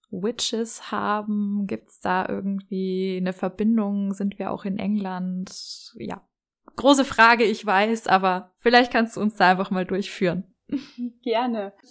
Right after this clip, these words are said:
Speaker 2: Also um den geografischen Raum vielleicht noch mal genauer abzustecken, also es ist durchaus von,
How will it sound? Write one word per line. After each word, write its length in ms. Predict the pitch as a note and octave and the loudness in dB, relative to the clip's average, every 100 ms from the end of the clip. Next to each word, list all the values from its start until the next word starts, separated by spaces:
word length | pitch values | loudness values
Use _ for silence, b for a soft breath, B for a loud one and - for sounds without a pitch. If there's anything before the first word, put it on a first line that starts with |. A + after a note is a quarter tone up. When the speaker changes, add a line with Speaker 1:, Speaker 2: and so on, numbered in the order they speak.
| - | 2
Speaker 2:
Also 400 | - C4 C4 - | 6 6 4 2
um 180 | C4 B3+ | 6 4
den 160 | B3+ B3 | 4 2
geografischen 760 | B3 B3 - A3 - C#4+ C4 | 2 0 4 4 4 -4 -2
Raum 300 | B3 A3+ C4 | 4 4 4
vielleicht 260 | B3+ A#3+ A#3+ | 2 0 0
noch 100 | B3 | -2
mal 160 | B3 A#3+ | -2 -2
genauer 400 | A3 G#3 B3+ A#3+ | -4 0 0 0
abzustecken, 720 | A#3+ - C4 - A#3 A#3+ B3+ | -4 -8 -10 -4 -6 -6 -8
also 240 | A#3 A#3 | -8 -10
es 80 | A3+ | -10
ist 240 | A#3 - | -10 -6
durchaus 580 | B3 B3 B3 A#3 A#3+ A#3+ | -4 -2 -2 -2 -4 -8
von, 420 | - A3+ A3+ A3+ | -8 -6 -6 -10